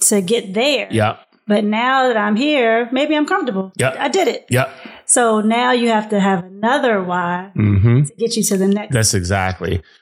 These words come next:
Speaker 2: Or what happens with a lot of people, they start losing momentum because it's happened. They feel like it's just gonna keep going.
Speaker 1: Oh, uh-huh.
Speaker 2: Right? And they needed another why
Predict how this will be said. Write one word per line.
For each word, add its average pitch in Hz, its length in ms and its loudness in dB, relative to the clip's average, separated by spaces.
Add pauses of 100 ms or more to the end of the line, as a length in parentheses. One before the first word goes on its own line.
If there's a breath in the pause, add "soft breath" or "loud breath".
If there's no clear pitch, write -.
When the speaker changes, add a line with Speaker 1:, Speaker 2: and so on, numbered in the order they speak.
Speaker 2:
Or 143 380 0
what 123 140 -2
happens 135 420 -2
with 117 160 0
a 101 40 -2
lot 117 220 0
of - 80 0
people, 151 260 0
they 120 80 2
start 113 220 2
losing 113 360 2
momentum 101 520 2 (540)
because 117 340 2
it's 120 140 0
happened. 160 420 -2
They 170 100 2
feel 156 160 0
like 135 160 -2
it's 113 120 0
just 113 160 -2
gonna 104 140 2
keep 160 220 0
going. 82 300 -2 (200)
Speaker 1:
Oh, 202 680 2 (140)
uh-huh. 208 320 2
Speaker 2:
Right? 120 380 0 (300 soft breath)
And 135 140 2
they 135 100 4
needed 131 280 2
another 120 240 2
why 107 520 -2